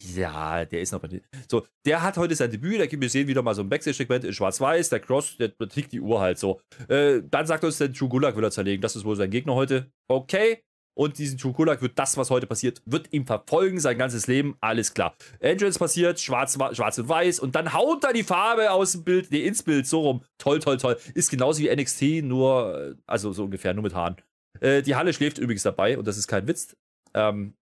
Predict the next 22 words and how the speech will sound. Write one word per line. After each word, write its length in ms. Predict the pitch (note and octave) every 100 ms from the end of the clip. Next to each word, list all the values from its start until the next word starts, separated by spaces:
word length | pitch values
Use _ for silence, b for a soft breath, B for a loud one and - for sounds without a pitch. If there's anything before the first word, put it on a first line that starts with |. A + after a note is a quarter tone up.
| -
die 100 | A2+
Reaktion 360 | A#2 B2+ C#3+
war 140 | B2+ A2+
nicht 160 | A#2+
so 100 | G#2+
wahnsinnig 400 | G2 A2+ C3 B2+
gut. 200 | - C#3 B B -
Match 280 | - - - _ _ -
war 140 | A2
halt 180 | C3 - _ -
das, 260 | C3 - -
was 240 | C3 -
Karrion 300 | C3+ C3 C3
Kross 320 | B2+ C3 -
halt 180 | C3+ -
macht 380 | C3 E3 - -
und 240 | A#2 A2+ _ -
das 200 | C3 -
ist 200 | C3+ -
halt 260 | C3 B2 _ _ _ _ -
nicht 180 | C3 C3
viel. 360 | - E3+ F#2+